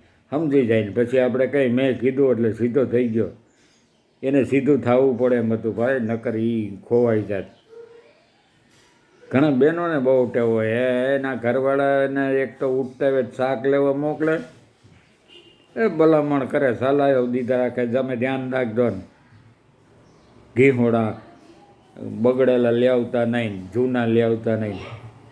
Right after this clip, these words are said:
તમે ભોળા છો એટલે કાઉન્સમાં મૂર્ખ છો,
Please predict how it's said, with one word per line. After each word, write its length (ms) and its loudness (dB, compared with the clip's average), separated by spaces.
તમે 260 2
ભોળા 440 2
છો 440 -4
એટલે 300 0
કાઉન્સમાં 540 2
મૂર્ખ 380 2
છો, 540 -12